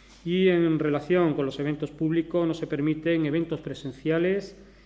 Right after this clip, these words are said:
con elevada afluencia de público que provoquen aglomeraciones, ni podrán realizarse actividades en la calle que puedan conce-, eh, concen-, eh, concen-,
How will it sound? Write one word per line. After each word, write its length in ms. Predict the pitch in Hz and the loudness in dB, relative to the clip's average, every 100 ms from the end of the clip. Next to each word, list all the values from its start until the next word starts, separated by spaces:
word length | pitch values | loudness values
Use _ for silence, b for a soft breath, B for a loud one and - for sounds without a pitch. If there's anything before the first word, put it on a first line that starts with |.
| B | B
con 160 | - 139 | -6 -2
elevada 340 | 139 139 156 | 0 0 0
afluencia 380 | 151 151 147 147 | 0 -2 -2 -2
de 120 | 135 | -4
público 500 | 135 160 165 165 170 | -2 0 0 2 0
que 100 | 160 | 0
provoquen 720 | 143 139 135 160 170 170 165 | -4 -4 -4 -2 0 0 0
aglomeraciones, 960 | 151 135 135 135 131 151 160 180 196 185 - B B B B B | 0 -2 -2 -4 -4 -2 0 0 -2 -8 -20 B B B B B
ni 160 | 170 190 | 0 0
podrán 340 | 175 156 175 | 0 0 2
realizarse 460 | 165 147 - 170 175 | 2 0 -2 -4 -4
actividades 560 | 151 151 139 160 160 | -6 -2 0 2 2
en 60 | 151 | 2
la 140 | 139 | 0
calle 300 | 143 160 165 | -2 0 0
que 120 | 160 147 | 0 0
puedan 340 | 160 160 165 | 0 2 -2
conce-, 400 | 156 147 143 160 - | -4 -6 -6 -12 -8
eh, 180 | 147 139 | -6 -2
concen-, 500 | 175 170 160 139 151 - | -2 -2 -4 -4 -6 -6
eh, 400 | 139 135 135 139 | -4 -4 -4 -6
concen-, 380 | - 165 160 143 | -6 -4 -2 -4